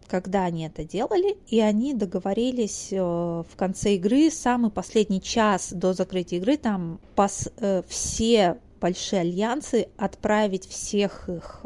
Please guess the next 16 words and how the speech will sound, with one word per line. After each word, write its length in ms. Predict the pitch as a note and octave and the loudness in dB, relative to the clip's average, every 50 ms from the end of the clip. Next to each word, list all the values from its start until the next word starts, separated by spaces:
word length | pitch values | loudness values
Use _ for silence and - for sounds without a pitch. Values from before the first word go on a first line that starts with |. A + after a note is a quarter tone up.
| - - | -12 -8
э, 480 | G3+ F#3 E3+ E3+ D#3+ D#3+ D#3+ E3 D#3+ E3+ - - - - - | -6 -4 -4 -4 -4 -4 -6 -8 -10 -12 -14 -20 -20 -16 -12
вот 160 | F3+ E3+ - | -12 -10 -10
этих 260 | E3+ - - - - - | -10 -12 -12 -16 -12 -8
плохих 360 | - F#3 - - G#3 F#3 - | -8 -8 -6 -6 -8 -6 0
зомби 360 | - A3 B3+ C4+ B3+ G#3 G#3+ | 2 2 4 4 4 2 2
нам. 380 | F#3+ F#3 F#3 F3 E3 D#3+ D#3 - - - - - - - - - - - - - - - | 2 0 0 -2 -2 -4 -8 -12 -16 -20 -20 -20 -20 -20 -20 -18 -20 -20 -20 -20 -14 -8
То 60 | - F#3+ | -6 -6
есть 320 | F#3+ - - - - - - | -6 -6 -8 -10 -12 -6 0
помимо 380 | - G3 G#3 A3+ B3 B3+ B3 A3 | 2 4 4 4 4 2 2 2
того, 220 | - A3 A3 A3 | 0 0 0 0
что 180 | - - - F#3 | -2 -2 -2 0
мы 160 | F#3+ G3 F#3+ | 0 2 0
отбивали 480 | F#3+ F3 F3 G3+ F#3+ G3+ G#3+ G#3 G#3 F#3 | 0 0 0 0 0 2 2 2 2 2
последнюю 600 | - F3+ F3+ - - G3 G3+ F#3 E3+ F3+ F3+ E3+ | 0 -2 -4 -2 0 0 0 0 0 -2 -2 0
волну 360 | E3 F3 F3 F3+ F#3 F#3 F#3 | 0 0 0 0 0 -2 -2
зомби, 540 | - G#3+ C4+ F4 F#4 D#4+ C#4 A3+ G3+ F3+ | -2 -2 -2 -2 -2 0 2 2 2 0